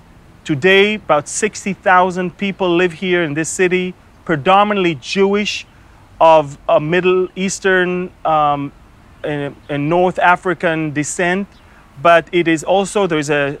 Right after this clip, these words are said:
sizable, uh, Arab, uh, community that lives here as well. It's one of those mixed cities. We've got four mixed cities in, in Israel today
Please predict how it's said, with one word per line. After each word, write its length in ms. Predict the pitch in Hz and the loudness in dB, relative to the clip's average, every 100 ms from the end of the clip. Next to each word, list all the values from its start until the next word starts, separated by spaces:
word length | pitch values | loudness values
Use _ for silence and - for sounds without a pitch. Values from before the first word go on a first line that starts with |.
| - | -12
sizable, 720 | - 185 185 180 175 175 180 | -2 2 2 0 -2 -2 0
uh, 180 | 160 147 143 - - | 0 0 -2 -14 -2
Arab, 400 | 170 175 180 180 156 - - | 4 6 4 2 -4 -20 -6
uh, 180 | 156 147 - - - | -4 -4 -10 -20 -14
community 500 | - 160 202 196 180 | -6 -2 0 0 0
that 160 | 156 143 | -2 -2
lives 220 | 165 156 | -4 -2
here 180 | 170 151 | -4 -2
as 140 | 127 | -2
well. 320 | 156 180 185 - - - - | 2 2 2 -4 -20 -20 -12
It's 160 | 170 - | -10 -2
one 160 | 226 262 | 0 0
of 100 | 220 | 0
those 260 | 196 165 | 0 0
mixed 720 | 165 170 185 233 - - - - _ | -2 -2 0 -2 -6 -14 -18 -20 _
cities. 920 | - - 214 - 139 - - - - - - _ _ - - | -12 -4 -4 -4 -8 -8 -16 -18 -20 -20 -20 _ _ -20 -4
We've 200 | 208 226 | -4 2
got 220 | 202 165 | 2 2
four 420 | - - 214 233 | -2 -2 4 4
mixed 440 | 233 185 190 - - | 4 0 -2 -2 -2
cities 360 | 190 123 101 | 0 -2 -6
in, 340 | - 135 135 123 139 | -8 -8 -8 -12 -8
in 160 | 135 | -4
Israel 400 | 175 160 139 120 | -4 -2 -2 -2
today 480 | - 123 165 143 139 | -6 -4 -2 -2 -4